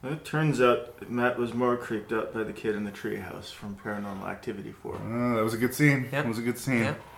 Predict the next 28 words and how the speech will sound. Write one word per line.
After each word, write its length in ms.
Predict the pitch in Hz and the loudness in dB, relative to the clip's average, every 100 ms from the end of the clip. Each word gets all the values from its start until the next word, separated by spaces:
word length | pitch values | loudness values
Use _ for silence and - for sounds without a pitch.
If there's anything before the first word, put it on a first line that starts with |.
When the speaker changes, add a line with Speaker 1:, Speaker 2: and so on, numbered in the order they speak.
| - - 104 110 | -20 -20 -18 -2
Speaker 2:
Fuck, 260 | 98 - - | 0 0 2
I 40 | |
really 260 | 110 120 120 | 2 4 4
wanted 260 | 110 107 98 | 4 2 2
that 200 | 98 - | 0 0
Coke 300 | 107 101 98 | -2 0 4
bottle, 300 | 90 82 82 | 4 4 0
too. 260 | - 107 117 | -2 0 0
Speaker 3:
Oh, 160 | 113 | 0
man. 260 | 107 107 110 - - | -4 -4 -6 -6 -2
Speaker 1:
Well, 260 | 139 135 131 | 4 4 4
okay, 200 | 123 120 | 4 4
you 40 | 131 | 4
have 120 | 147 | 2
a 40 | |
few 140 | 151 151 | 0 0
more 100 | 135 | 0
chances 400 | 135 127 - - | 0 0 2 0
here, 160 | - - | 0 -2
though. 260 | - - - | -4 -6 -8
<laughs> 60 | - 139 - - - | -12 -16 -16 -6 -2
The 100 | 117 | 2
worst 400 | 123 160 156 - | 6 4 2 -4
performance. 600 | 139 123 120 98 - - - - - - _ - - - - - - _ | -6 -4 -2 -4 -8 -16 -20 -20 -20 -20 _ -20 -20 -20 -20 -20 -20 _
Speaker 2:
Worst 300 | 85 95 - | -8 -6 -8
performance. 840 | - 76 - 90 87 76 - - - - - - | -12 -14 -8 -6 -4 -6 -8 -14 -16 -20 -20 -10
Hmm. 240 | 82 80 69 71 - - - - - _ - - - - - - - | -6 -6 -8 -14 -20 -20 -20 -20 -20 _ -20 -20 -20 -20 -20 -20 -16
Hmm. 360 | 80 85 78 | -8 -6 -4